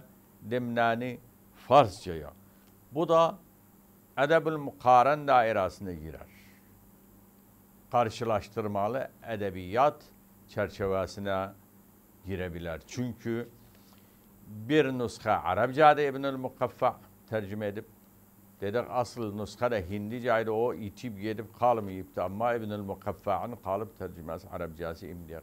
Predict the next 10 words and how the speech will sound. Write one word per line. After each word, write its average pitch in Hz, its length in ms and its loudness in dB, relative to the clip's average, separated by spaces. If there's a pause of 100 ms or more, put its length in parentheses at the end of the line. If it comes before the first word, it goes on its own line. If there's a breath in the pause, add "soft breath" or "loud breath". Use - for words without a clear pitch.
kadar 131 240 -8 (800 soft breath)
ve 160 300 4 (1040 loud breath)
Hüseyin, 147 500 0 (120)
Hüseyin 143 340 2
Vaiz 139 520 4
Kaşifi, 101 720 2 (120)
Abu 123 200 2
Nasr 151 280 0
el-Maali 107 680 -4
onlardan 95 760 -4